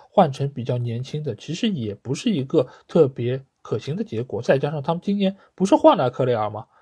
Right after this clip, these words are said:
但是克雷尔这样一个年轻的后卫，他本身防守能力也不行，再加上进攻线现在也没有完全调整到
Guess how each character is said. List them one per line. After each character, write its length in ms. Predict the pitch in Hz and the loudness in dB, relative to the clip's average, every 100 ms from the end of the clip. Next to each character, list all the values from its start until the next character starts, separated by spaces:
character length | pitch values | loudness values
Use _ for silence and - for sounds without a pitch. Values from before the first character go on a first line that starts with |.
| _ | _
但 140 | 185 | -6
是 100 | 175 | -4
克 180 | - 226 | -2 2
雷 100 | 233 | 2
尔 140 | 185 113 | 2 0
这 120 | 156 | -2
样 80 | 131 | -4
一 60 | |
个 80 | 143 | -4
年 240 | 131 123 | -4 -6
轻 160 | 143 202 | -6 -6
的 80 | 175 | -4
后 140 | - | 0
卫， 100 | 127 | 0
他 140 | 117 165 | -2 -6
本 180 | 101 | -8
身 140 | 110 226 | -6 -8
防 160 | 135 | -6
守 80 | 123 | -6
能 120 | 120 | -8
力 80 | 127 | -6
也 80 | 135 | -6
不 140 | 131 | -8
行， 220 | 185 - - _ _ | -12 -12 -16 _ _
再 240 | - 233 165 | 2 4 4
加 220 | 165 165 | 4 2
上 240 | 185 143 | 0 -6
进 180 | - 202 | -4 -2
攻 220 | 190 208 | -2 -4
线 200 | 214 185 | -4 -6
现 220 | 156 175 | -4 -6
在 160 | 147 143 | -4 -6
也 220 | 127 117 | -4 -6
没 160 | 113 160 | -4 -2
有 100 | 220 | 0
完 380 | 135 120 165 226 | 0 0 -2 -2
全 200 | 190 180 | -4 -4
调 300 | - 113 165 | -6 0 0
整 220 | - 120 | 0 -2
到 240 | 170 143 | 0 0